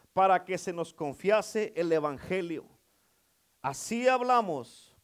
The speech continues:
no como para agra-, agradar a los hombres, sino a Dios que prueba nuestros corazones." En otras palabras, tienes que hablar con una persona aprobada porque se te confió esto, el evangelio de Cristo. Esto se te con-, la palabra de Dios.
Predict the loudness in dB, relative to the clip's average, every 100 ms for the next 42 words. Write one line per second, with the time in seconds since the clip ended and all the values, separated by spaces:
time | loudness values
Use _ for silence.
0 | _ -6 -4 -4 -4 -2 -2 0 -2 -4
1 | -4 -2 0 0 -2 -6 -6 -6 -8 -6
2 | -6 -2 -2 -4 -8 -10 -4 -4 -4 -8
3 | -16 -12 -10 -10 -10 -12 -14 _ _ -8
4 | -8 -4 -2 -2 -4 -6 -6 -6 -6 -2
5 | -2 0 0 0 -4 -6 -4 -6 -8 -8
6 | -8 -6 0 0 0 -6 _ _ _ _
7 | -12 -12 -10 -12 -12 -12 -12 -10 -8 -8
8 | -10 -20 -20 _ _ _ _ _ _ _
9 | _ -14 -12 -10 -12 -12 -12 -14 -16 -18
10 | _ _ _ _ _ _ _ _ _ _
11 | _ -10 -10 -10 -14 -14 -16 -14 -14 -14
12 | -18 -18 -14 -12 -8 -6 -6 -6 -8 -12
13 | -16 _ _